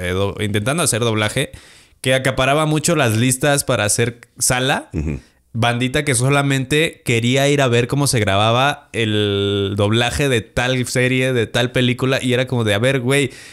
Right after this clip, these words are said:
Speaker 1: yo estoy ahí tratando de buscar una oportunidad
Speaker 2: Porque sí quiero, ¿no?
Speaker 1: porque quiero estar, porque ya me preparé, porque ya estudié actuación, ya estudié este, en este lugar,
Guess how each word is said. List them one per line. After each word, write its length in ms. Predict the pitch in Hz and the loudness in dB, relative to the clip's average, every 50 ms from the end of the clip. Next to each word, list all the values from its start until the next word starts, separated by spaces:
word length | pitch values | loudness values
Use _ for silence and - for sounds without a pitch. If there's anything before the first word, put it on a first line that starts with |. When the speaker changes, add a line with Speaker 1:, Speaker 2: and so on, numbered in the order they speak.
| - _ | -6 _
Speaker 1:
yo 180 | 123 120 143 165 | 2 2 4 2
estoy 320 | 170 - - 196 190 180 | 2 2 0 2 2 2
ahí 320 | 170 156 151 151 156 175 | 2 2 2 2 2 0
tratando 480 | 175 - 165 151 143 - 139 135 147 156 | 0 0 -2 -2 0 0 0 0 2 2
de 60 | 151 | 2
buscar 280 | 151 131 113 - 123 127 | 2 2 0 0 0 0
una 140 | 139 147 147 | 2 0 0
oportunidad 540 | 127 127 113 104 113 110 107 107 107 113 | 0 -2 -2 0 0 2 2 2 2 2
Speaker 2:
Porque 80 | 120 - | 2 2
sí 80 | 92 - | 2 2
quiero, 240 | 92 90 85 87 | 0 0 0 0
¿no? 60 | - - - - - | -2 -6 -10 -4 0
Speaker 1:
porque 340 | 127 127 - - 123 120 113 | 0 0 2 0 -2 -2 0
quiero 280 | 123 131 147 156 170 175 | 0 0 2 2 2 2
estar, 400 | 165 - - 147 135 139 151 151 | 2 0 0 0 2 2 0 0
porque 280 | 160 143 120 - 113 110 | -2 -2 0 0 0 0
ya 120 | 117 127 | 2 0
me 160 | 143 151 165 147 | 2 0 0 0
preparé, 420 | 143 120 110 113 107 113 120 131 | 0 0 0 2 2 2 2 2
porque 400 | 131 135 123 110 - 110 107 104 | 0 -2 -4 -2 -2 -2 0 2
ya 160 | 107 117 127 | 2 2 2
estudié 380 | 135 135 - 151 135 123 123 120 | 0 0 0 2 2 2 2 2
actuación, 680 | 117 113 - 120 104 - - 120 117 123 135 147 147 139 | 0 0 0 -2 -2 0 0 0 0 0 0 0 0 0
ya 100 | 123 120 | 0 0
estudié 500 | 117 - - 123 117 110 113 110 110 110 | -2 0 0 0 0 2 2 2 2 2
este, 640 | 110 - - 113 98 95 92 90 90 90 90 90 98 | 2 0 0 0 0 0 0 0 -2 -2 -4 -4 -4
en 100 | 101 107 | -4 -4
este 180 | 110 - - | -4 -4 -4
lugar, 420 | 98 98 101 123 143 156 170 160 | -4 -2 -2 -2 -2 -2 -2 -4